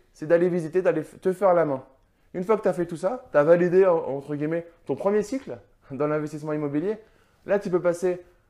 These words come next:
à la vitesse supérieure en allant déléguer dans plusieurs, à plusieurs personnes pour pouvoir, euh, augmenter, augmenter les chances de trouver,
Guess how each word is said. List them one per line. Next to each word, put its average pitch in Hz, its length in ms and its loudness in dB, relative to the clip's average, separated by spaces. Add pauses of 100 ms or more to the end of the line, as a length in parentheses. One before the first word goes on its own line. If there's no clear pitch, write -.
(760)
à 143 100 2
la 151 60 4
vitesse 196 380 0
supérieure 180 680 -2 (200)
en 139 180 -4
allant 156 240 0
déléguer 160 480 0
dans 160 100 0
plusieurs, 147 320 -4
à 127 100 0
plusieurs 151 320 -4
personnes 160 420 -4 (240)
pour 127 100 -8
pouvoir, 135 360 -2
euh, 127 60 -2 (180)
augmenter, 156 420 -4
augmenter 151 360 -6
les 147 120 -2
chances 156 200 -6
de 143 60 -6
trouver, 139 400 -8